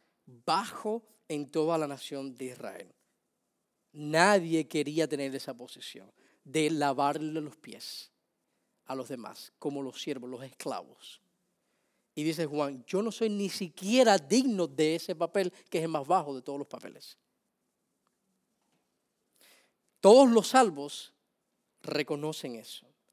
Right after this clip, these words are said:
que nadie es digno de esta salvación. Nosotros hemos sido llamados a hacer esa voz y decir, "Hay una salvación inigualable en Cristo, que nadie es digno,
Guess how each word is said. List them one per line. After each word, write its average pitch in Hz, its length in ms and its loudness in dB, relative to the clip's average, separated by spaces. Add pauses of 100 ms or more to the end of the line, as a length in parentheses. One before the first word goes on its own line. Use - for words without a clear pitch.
(380)
que 147 160 -8
nadie 165 500 -2
es 135 160 -18
digno 147 360 -8
de 127 80 -12
esta 127 180 -18
salvación. 113 500 -20 (1600)
Nosotros 170 500 -2
hemos 165 240 -2
sido 175 140 0
llamados 165 320 0
a - 20 -10
hacer 147 180 -12
esa 156 220 -12
voz 139 300 -14
y - 20 -16
decir, - 300 -18
"Hay 156 160 -10
una 170 100 -10
salvación 156 640 -16 (1000)
inigualable 147 760 -6 (600)
en 151 160 -8
Cristo, 139 500 -16 (240)
que 143 140 -6
nadie 143 320 -6
es - 160 -16
digno, 131 400 -12